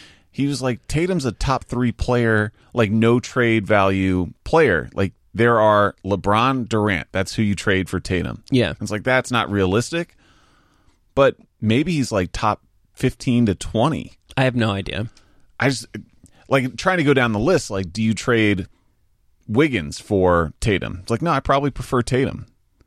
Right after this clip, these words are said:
Speaker 2: Oh, hell no. No, no, no. Dear, dear, dear God, no, no. I mean, what about, are we sure that it needs,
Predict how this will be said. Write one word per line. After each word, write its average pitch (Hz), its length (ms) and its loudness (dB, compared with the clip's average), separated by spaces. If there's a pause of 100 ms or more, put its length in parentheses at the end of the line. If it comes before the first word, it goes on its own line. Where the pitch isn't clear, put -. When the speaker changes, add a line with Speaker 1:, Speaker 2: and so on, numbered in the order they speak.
(760)
Speaker 2:
Oh, 180 280 2
hell 220 480 4
no. 127 240 2
No, 196 160 2
no, 160 160 4
no. 131 140 2
Dear, 143 280 -8
dear, 123 340 -6 (140)
dear 143 140 0
God, 202 220 0
no, 107 240 -2
no. 131 300 0 (640)
I 202 80 0
mean, 269 200 2
what 311 120 4
about, 302 280 -2
are 262 80 4
we 285 140 0
sure 302 340 -2
that 285 200 0
it 214 280 -6
needs, 208 280 -2